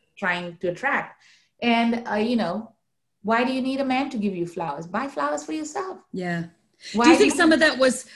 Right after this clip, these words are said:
Speaker 2: was your love for your dad? Like, your dad really loved on you and doted on you and you missed that and you expected that? Do you think that was
Speaker 1: It
Speaker 2: part
Speaker 1: is,
Speaker 2: of your
Speaker 1: it
Speaker 2: story?
Speaker 1: is,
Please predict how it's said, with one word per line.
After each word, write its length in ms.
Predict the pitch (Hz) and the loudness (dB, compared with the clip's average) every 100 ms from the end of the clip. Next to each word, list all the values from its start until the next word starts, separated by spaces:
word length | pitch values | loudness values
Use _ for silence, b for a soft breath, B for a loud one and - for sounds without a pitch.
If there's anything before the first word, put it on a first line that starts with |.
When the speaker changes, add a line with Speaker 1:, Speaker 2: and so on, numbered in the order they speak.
| B | B
Speaker 2:
was 200 | 254 226 | 2 4
your 140 | 240 | 4
love 320 | 220 202 214 214 | 4 2 0 0
for 100 | 226 | 2
your 160 | 202 | 2
dad? 440 | 170 190 185 185 180 | 2 0 0 -2 -4
Like, 160 | 170 | -6
your 80 | 175 | -6
dad 360 | 175 180 185 185 | 0 2 2 0
really 200 | 180 175 | -4 -2
loved 280 | 175 170 | -4 -2
on 140 | 190 175 | -2 -2
you 160 | 175 | -4
and 160 | - 170 | -4 -2
doted 300 | 180 175 180 | 0 0 0
on 180 | 180 175 | -2 -2
you 160 | 175 | -4
and 180 | 175 165 | -4 -2
you 80 | 170 | -2
missed 360 | 165 165 165 170 | -2 -4 -6 -6
that 300 | 170 175 - | -4 -4 -4
and 140 | 196 | -4
you 60 | 175 | -4
expected 480 | 165 - 190 190 226 | -6 -6 -6 -4 -2
that? 340 | 254 311 311 b b b b | 0 0 -6 b b b b
Do 80 | 226 | 0
you 40 | |
think 120 | 254 233 | 2 2
that 80 | - | 4
was 100 | 262 | 6
Speaker 1:
It 60 | |
Speaker 2:
part 140 | 233 220 | 6 6
Speaker 1:
is, 20 | |
Speaker 2:
of 60 | |
your 100 | 220 | 2
Speaker 1:
it 60 | 233 | 0
Speaker 2:
story? 320 | 247 240 | 4 6
Speaker 1:
is, 80 | 254 | 6